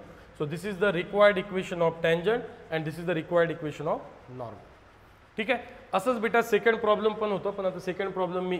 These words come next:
erase केलेला आहे. ठीक आहे, तर त्याचं पण solution provide करतो मी. व्हिडिओ already lengthy झाल्यामुळे इथे मी थांबतो. तर अशा पद्धतीने बेटा सर्व जे काही problem घेतले होते मी, हे सर्व problem जे आहे बेटा as it is copy paste जे आहे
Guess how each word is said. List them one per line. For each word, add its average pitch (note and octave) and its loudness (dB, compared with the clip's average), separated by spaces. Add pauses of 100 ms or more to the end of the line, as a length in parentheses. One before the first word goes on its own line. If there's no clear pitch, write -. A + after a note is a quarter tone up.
erase F3+ 0
केलेला F3 0
आहे. D3+ 0 (460)
ठीक G3 -2
आहे, C4 0 (280)
तर F3+ -4
त्याचं F#3+ 0
पण A3+ -2
solution G#3+ 0
provide G3+ 2
करतो G3 -2
मी. G3+ 2
व्हिडिओ F#3 4
already F#3 6
lengthy F3+ 0
झाल्यामुळे F3+ 2
इथे F3 -2
मी F3 -2
थांबतो. F#3 2 (440)
तर G3+ 0
अशा A3+ 4
पद्धतीने A3+ 0
बेटा A3 2
सर्व G#3 4 (120)
जे G3 4
काही A3+ 4
problem G#3 4
घेतले F3+ 2
होते G#3 6
मी, F#3 2 (440)
हे F#3 -2
सर्व A#3+ 4
problem G#3+ 4
जे G#3 2
आहे F#3+ 6
बेटा F#3 2 (400)
as G#3+ 6
it G#3 -6
is A3 -4 (180)
copy G#3 6 (180)
paste A#3+ 2
जे G#3 2
आहे F3+ 4